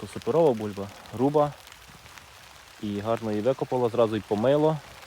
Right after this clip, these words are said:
І тут майже не забивало, тільки, ну, може, чотири рази за весь рядок забило.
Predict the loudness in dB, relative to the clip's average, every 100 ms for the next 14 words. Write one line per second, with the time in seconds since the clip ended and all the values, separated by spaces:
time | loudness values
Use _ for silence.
0 | -18 -14 -14 -14 -20 -20 -20 -20 -20 -20
1 | -16 -8 -6 2 4 4 2 0 0 4
2 | 4 4 -4 -6 -4 -4 -6 -18 -20 -18
3 | -10 -6 -4 -6 -8 -2 2 4 4 2
4 | -4 -4 -4 -6 -20 -20 -20 -20 -20 -20
5 | -20 -4 0 4 4 4 2 4 4 2